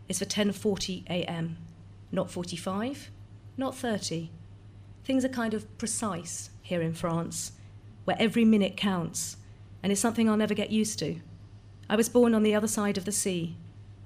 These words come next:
and the African minute contains a lot more than sixty seconds. I wanted to start, Faiza, by, um,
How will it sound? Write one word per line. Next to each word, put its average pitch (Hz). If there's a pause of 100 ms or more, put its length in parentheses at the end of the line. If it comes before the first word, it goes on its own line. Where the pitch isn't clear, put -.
(120)
and 180
the 190
African 196
minute 180 (480)
contains 190
a 185
lot 190
more 180 (420)
than 185
sixty -
seconds. 175 (3000)
I 240
wanted 269
to 277
start, 247
Faiza, 190
by, 202
um, 202